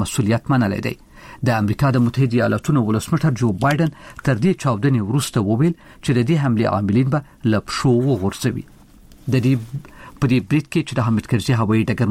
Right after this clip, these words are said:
مخې ته وشو، یو سل او اویا افغانان او دیارلس امریکا-، امریکایي سرتیري ووژل شول. د ملګرو ملتونو امنیت شورا د کابل پر هوایي ډګر برید غندلی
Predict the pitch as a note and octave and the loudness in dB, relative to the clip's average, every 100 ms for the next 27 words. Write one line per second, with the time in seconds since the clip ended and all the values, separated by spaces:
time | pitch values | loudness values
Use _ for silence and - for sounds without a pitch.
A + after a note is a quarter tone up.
0 | G#2+ - - A2+ B2+ F3 - - - C#3+ | 0 0 0 0 2 -2 -4 -10 0 0
1 | C#3+ - C#3 A#2 G#2+ C3+ C3 - A#2+ A2+ | 0 0 0 0 2 2 0 -2 -2 2
2 | D3 E3+ D3 A2 D#3 D#3+ A#2+ - A#2 G2+ | 2 0 -2 0 0 0 -2 -2 -2 -2
3 | - B2 A2+ - - - - C3 A#2 C3 | -2 0 0 -2 -10 -8 -2 0 0 0
4 | D#3+ - A2+ - C3 A2 A2 G#2 - B2 | 0 -2 -6 -2 0 0 0 -4 -4 -6
5 | - C3+ - - - - - - - - | -6 -10 -12 -20 -20 -20 -20 -20 -20 -20
6 | - - - - - - C#3+ D3 D3+ E3+ | -20 -20 -20 -20 -6 0 2 4 4 2
7 | E3 F3 E3+ D#3+ D#3 D3 D#3+ D3+ - D3+ | 2 0 2 0 0 0 0 0 0 0
8 | C3 B2+ B2+ D3 C#3+ A#2+ A2+ G#2+ B2+ C#3+ | 0 0 2 2 0 0 0 0 0 2
9 | D3+ B2+ C#3 C3+ A#2+ G#2+ B2 C#3 | 0 0 0 -2 0 0 2 2